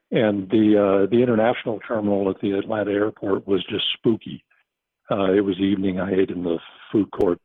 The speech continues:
uh, there, I think. And, you know, it, it seemed like, it, uh, is this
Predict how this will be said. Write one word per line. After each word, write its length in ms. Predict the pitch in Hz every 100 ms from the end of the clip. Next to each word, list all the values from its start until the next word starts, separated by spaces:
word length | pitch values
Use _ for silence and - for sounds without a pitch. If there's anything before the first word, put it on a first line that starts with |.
| -
uh, 360 | 139 98 95 92
there, 220 | 95 92
I 80 | 90
think. 240 | 101 95
And, 220 | 98 85 - - _
you 60 | 131
know, 180 | 98 95
it, 360 | 117 135 143 113
it 160 | 156 120 -
seemed 200 | 139 113
like, 180 | 107 110
it, 120 | - _ - -
uh, 60 |
is 180 | 110 95
this 120 | 113